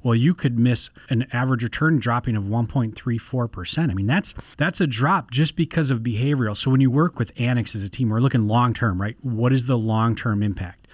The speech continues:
Well, it hurts now because the market's volatile and all those things going on. Long-term, how does it impact your plan? And that really leads to C.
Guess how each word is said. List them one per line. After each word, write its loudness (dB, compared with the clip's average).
Well, 2
it -2
hurts -2
now 2
because 0
the 0
market's -2
volatile 0
and -2
all -2
those -4
things 0
going -2
on. 0
Long-term, 0
how -4
does -2
it -4
impact -8
your -10
plan? -4
And 0
that 0
really 4
leads -2
to -12
C. -2